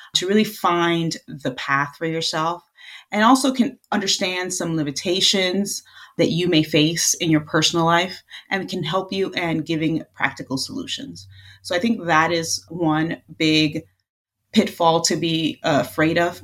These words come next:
picking the wrong mentor, right? Picking, for example, a mentor that doesn't, s-, you have a family life and, you know, they also may have a family life, but because of their situation, they may not understand some of the limitations, right? So for example, a married,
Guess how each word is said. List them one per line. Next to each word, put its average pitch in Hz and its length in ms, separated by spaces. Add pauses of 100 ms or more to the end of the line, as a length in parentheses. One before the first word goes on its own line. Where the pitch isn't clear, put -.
picking 190 240
the 160 80
wrong 147 240
mentor, 139 400
right? 143 260
Picking, 160 300
for 160 140
example, 165 560
a 165 120
mentor 160 640
that 151 340
doesn't, 180 240
s-, - 240 (100)
you 185 180
have 175 140
a 165 40
family 165 320
life 156 260 (280)
and, 156 480 (400)
you 208 100
know, 151 300 (100)
they 170 680
also 208 300
may 160 80
have 156 180
a - 60
family 147 220
life, 151 260
but - 180
because - 360
of 160 80
their 160 100
situation, 160 880 (300)
they 170 140
may 170 180
not 160 260
understand 160 760
some 165 280
of 151 60
the 156 80
limitations, 147 640
right? 160 160
So 151 120
for 147 140
example, 143 400
a 147 40
married, 170 500